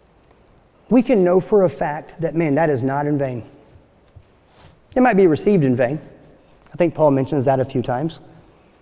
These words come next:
But from our end, man, we know that everything we do is worthwhile. This is what protects us from being like Solomon in Ecclesiastes.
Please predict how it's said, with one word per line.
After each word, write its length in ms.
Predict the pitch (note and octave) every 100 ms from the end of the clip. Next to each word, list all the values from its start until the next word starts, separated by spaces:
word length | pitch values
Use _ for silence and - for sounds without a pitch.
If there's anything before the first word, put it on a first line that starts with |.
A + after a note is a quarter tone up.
| _ _ _ _ _ _ _ _
But 120 | G#3
from 160 | G3+ F3+
our 280 | F3 A#3+ F#3+
end, 180 | D#3+
man, 220 | F#3 E3+ D#3
we 100 | G#3
know 300 | F#3+ F#3 E3
that 140 | D#3
everything 580 | D#3+ F3 G3+ - F3+ E3+
we 100 | F3
do 320 | C#3+ E3+ D3
is 140 | C3
worthwhile. 800 | B2 C3+ C3 C3+ B2 B2+ A2+ G#2+ - - _ - - - _ _ _ _ _
This 180 | F#3+ F#3+
is 120 | F#3+
what 220 | E3+ F#3
protects 500 | - D#3+ - F3+ -
us 160 | D3+ C#3
from 220 | - C#3
being 280 | C#3 D3+ D3
like 200 | C#3 B2+
Solomon 440 | - D#3 D3+ C3+
in 120 | C3+ B2
Ecclesiastes. 840 | A2+ C3+ A#2+ C3 A#2+ - A2 -